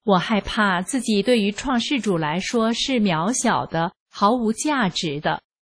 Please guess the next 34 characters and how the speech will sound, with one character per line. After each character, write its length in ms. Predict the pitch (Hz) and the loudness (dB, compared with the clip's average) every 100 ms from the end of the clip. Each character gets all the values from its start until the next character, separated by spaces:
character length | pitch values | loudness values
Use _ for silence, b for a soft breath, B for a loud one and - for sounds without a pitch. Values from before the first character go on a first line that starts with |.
| _ _ - | _ _ -2
害 180 | 226 | 0
怕 240 | 202 208 196 | 2 2 2
创 300 | - 233 208 | 0 0 0
世 200 | 254 196 | 0 -2
主 280 | 202 175 175 | 0 -2 0
对 200 | 277 247 | 2 2
我 240 | 214 139 | 2 0
这 200 | - 254 | 0 2
样 180 | 226 175 | 2 2
一 140 | 180 | 0
个 280 | 208 180 175 | 2 2 0
针 260 | 175 269 277 | -2 -2 -2
尖 320 | - 285 294 | 0 -2 0
大 240 | 294 226 185 | -2 0 0
小 220 | 185 151 | -2 -2
的 100 | 170 | -2
生 240 | - 214 | 0 2
命 320 | 220 208 160 _ _ - | 4 2 -2 _ _ -2
也 180 | 185 202 | 2 4
许 340 | - 196 165 | 4 2 2
不 280 | 165 160 170 | -2 -4 -2
屑 320 | - 285 226 | 0 2 2
一 200 | 160 156 | 0 -4
顾。 420 | - 226 165 - _ _ _ _ _ _ _ _ _ | 0 2 2 -2 _ _ _ _ _ _ _ _ _
这 140 | - 262 | 0 2
种 160 | 220 | 2
想 280 | 196 220 208 | 2 0 -2
法 280 | 226 175 151 | 0 0 -2
后 240 | - 233 | 0 0
来 260 | 175 165 185 | 2 2 0
变 220 | 233 208 | 2 0
成 180 | 185 185 | 2 0
一 140 | 214 | 0
种 360 | 196 165 151 | 0 0 -2